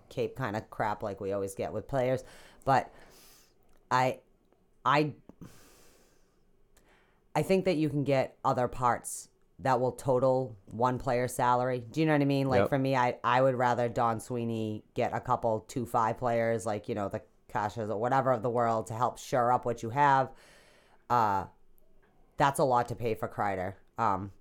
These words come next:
Speaker 1: also, too, everyone's freaking out about the first round pick. We had, like, pick number thirty-one. It's not like we, we lost a high pick. We
Speaker 2: It's a
Speaker 1: lost,
Speaker 2: deep draft.
Speaker 1: It's, right.
Speaker 2: So
Speaker 1: And it
Speaker 2: deep.
Speaker 1: is. And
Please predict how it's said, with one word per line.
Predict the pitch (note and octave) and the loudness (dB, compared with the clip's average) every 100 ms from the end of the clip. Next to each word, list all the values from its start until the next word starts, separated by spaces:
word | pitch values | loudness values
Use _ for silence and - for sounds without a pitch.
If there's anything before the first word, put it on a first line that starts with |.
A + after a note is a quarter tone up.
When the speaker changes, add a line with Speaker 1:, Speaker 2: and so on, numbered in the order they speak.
| - | -2
Speaker 1:
also, | D3+ G3+ | -2 0
too, | F#3 F3 | 0 2
everyone's | C#3+ E3 E3 | 2 0 -4
freaking | C#3+ C#3 C3 | -4 -4 -2
out | A#2+ | 0
about | A2 A2 | 0 -2
the | |
first | A2+ A2 A2 | -4 -6 -4
round | G#2 G#2+ | -6 -6
pick. | A#2 - - | -6 -8 -2
We | E3 E3+ | -2 2
had, | F3+ G3+ | 2 2
like, | G#3 F3+ | 2 0
pick | F3 F3 | -2 0
number | D3 C3+ | 0 0
thirty-one. | C3+ A#2+ A#2+ G2+ E2 | 0 0 0 -2 -4
It's | A#2+ | -4
not | D#3 D3+ | 2 2
like | D3+ C#3+ | 2 2
we, | D3 B2+ | 2 0
we | A#2+ D3 | 0 0
lost | C#3 B2+ B2 | 4 2 2
a | B2+ | 0
high | - B2 G#2 | 0 -2 -4
pick. | - - | -10 -8
We | C#3 C#3+ C#3 | -4 -4 -4
Speaker 2:
It's | B2+ | -2
a | |
Speaker 1:
lost, | C3+ | 4
Speaker 2:
deep | A#2+ F#2+ | 4 4
draft. | G2+ F2 - - - - | 0 0 -4 -14 -20 -4
Speaker 1:
It's, | F3 - - | -2 -2 -8
right. | D#3+ F3 G#2+ - - | -4 -2 -2 -6 -16
Speaker 2:
So | - D3+ F3+ | -2 6 6
Speaker 1:
And | F#3+ | 6
it | D#3 | 4
Speaker 2:
deep. | |
Speaker 1:
is. | C#3 C3 - - F3 | 2 -2 -14 -6 0
And | F#3+ F#3 F3+ | 2 0 -2